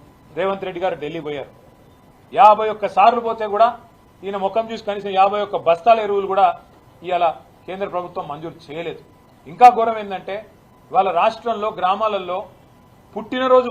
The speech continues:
బహుమతులుగా ఎరువుల బస్తాలు ఇచ్చుకునే దుస్థితి వచ్చిందంటే, ఇంతకు మించిన సిగ్గుచేటు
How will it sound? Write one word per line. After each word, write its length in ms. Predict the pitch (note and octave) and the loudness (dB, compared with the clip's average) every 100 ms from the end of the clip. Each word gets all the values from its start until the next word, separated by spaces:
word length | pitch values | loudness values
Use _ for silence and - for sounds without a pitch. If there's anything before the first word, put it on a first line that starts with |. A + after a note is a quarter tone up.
| A3 | 4
బహుమతులుగా 500 | A3 A#3+ A#3 G3+ D3 - _ _ _ - A#2 - _ _ _ - | 4 2 -4 -6 -8 -10 _ _ _ -20 -20 -20 _ _ _ -12
ఎరువుల 220 | F#3+ A#3 A3 | -4 -2 0
బస్తాలు 260 | G3+ G3+ G#3+ | 0 2 -2
ఇచ్చుకునే 240 | G3+ G3+ F#3+ E3 | -2 -12 -12 -14
దుస్థితి 240 | E3+ F#3+ G3+ | -16 -10 -10
వచ్చిందంటే, 440 | G3 F3 E3 F#3 D#3+ D#3 - _ D3+ | -8 -12 -10 -8 -8 -10 -20 _ -20
ఇంతకు 280 | F#3+ G#3 E3+ D#3+ | -4 -4 -4 -10
మించిన 260 | G#3 A#3+ B3+ A#3+ | -12 -8 -8 -8
సిగ్గుచేటు 460 | G3 A3 A3+ - | -12 -6 -6 -6